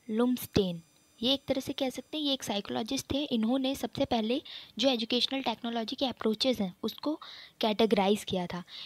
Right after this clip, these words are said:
इन्होंने तीन पार्ट्स में कैटेगराइज किया था, फर्स्ट हार्डवेयर अप्रोच, सेकंड सॉफ्टवेयर अप्रोच and third system analysis। इसी को क्या कहते हैं? एजुकेशनल टेक्नोलॉजी फर्स्ट। देखिए, आप ऐसे याद कर सकते हैं कि फर्स्ट, सेकंड, थर्ड,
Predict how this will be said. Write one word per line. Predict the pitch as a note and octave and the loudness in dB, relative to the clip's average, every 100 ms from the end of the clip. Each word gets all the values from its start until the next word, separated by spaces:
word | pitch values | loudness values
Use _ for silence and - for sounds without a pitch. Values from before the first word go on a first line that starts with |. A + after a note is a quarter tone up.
| - | -4
इन्होंने | B3 B3+ D4 D#4+ D#4+ - _ | 0 2 0 -2 -6 -16 _
तीन | B3+ C4 | 2 2
पार्ट्स | B3+ B3+ B3+ C#4 | 4 2 2 -2
में | C4 - - _ _ - | -4 -8 -20 _ _ 0
कैटेगराइज | B3 A#3+ B3 B3+ C4 | 4 4 4 4 2
किया | - C#4 | 2 -2
था, | C#4 D4 | 0 -2
फर्स्ट | - A3+ A3+ - | 2 2 2 -4
हार्डवेयर | - F#3+ F#3 G#3 | 0 0 2 0
अप्रोच, | A#3 - C4+ - - - _ | 0 0 0 0 -10 -20 _
सेकंड | - G#3 A3+ | -2 0 0
सॉफ्टवेयर | - F#3 E3 G3 G#3 | -2 -4 -2 0 2
अप्रोच | A3+ - C4+ | 0 0 -2
and | D4+ B3+ A3+ | 0 -2 0
third | - C4 | 2 2
system | - A3 - G3 | 4 0 2 -2
analysis। | F3+ E3+ E3+ E3+ F3+ - - - - - _ C#4+ | -2 -6 -8 -6 -8 -8 -16 -18 -20 -20 _ -2
इसी | - E4 | 2 4
को | E4 | 2
क्या | D#4 C#4+ | 2 0
कहते | C4 A3+ D4+ | 0 -4 -6
हैं? | - | -2
एजुकेशनल | A#3+ - B3+ C#4+ C#4+ | -2 0 0 0 -2
टेक्नोलॉजी | B3+ B3 C4 C4 D4+ | -4 -4 -4 -2 -4
फर्स्ट। | - C4 G#3 - - - - - _ - | -2 -2 -2 -4 -12 -16 -18 -20 _ -4
देखिए, | C4 D#4 - | -2 -2 -2
आप | B3+ C#4 | -2 -2
ऐसे | C4 A3+ C4 | -2 -2 -2
याद | B3 | -2
कर | A#3+ A3+ | -2 -4
सकते | A3 - _ | -4 -10 _
हैं | D4 | -8
कि | D4+ D#4+ | -4 -6
फर्स्ट, | - - B3 B3+ - | -6 0 2 2 0
सेकंड, | - A3+ - B3+ - | -2 0 0 -2 2
थर्ड, | G#3 G3 | 4 4